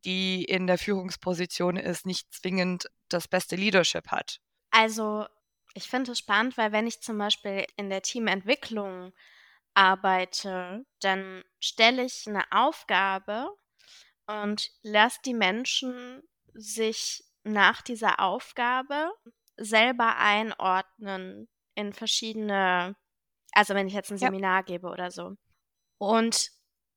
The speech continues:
Speaker 2: aber eben nur für den Moment, wie war dein Verhalten jetzt gerade bei dieser Aufgabe mehrheitlich? Es ist ja auch nicht irgendwie dann ganz konkret einordnbar und dann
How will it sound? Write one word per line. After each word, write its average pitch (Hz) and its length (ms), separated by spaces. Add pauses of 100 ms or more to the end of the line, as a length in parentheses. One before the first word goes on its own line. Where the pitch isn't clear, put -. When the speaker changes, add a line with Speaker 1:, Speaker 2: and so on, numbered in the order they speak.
(240)
Speaker 2:
aber 226 300
eben 247 340
nur 302 340
für - 280
den 294 480
Moment, 269 560
wie 254 220
war 240 180
dein 240 200
Verhalten 226 760
jetzt 233 360
gerade 226 360
bei 202 160
dieser 269 600
Aufgabe 175 720 (640)
mehrheitlich? 202 760
Es - 140
ist - 160
ja 196 200
auch 190 120
nicht 214 320
irgendwie 196 360
dann 185 240 (400)
ganz 240 260
konkret 285 520
einordnbar 214 880 (220)
und 202 260
dann 208 320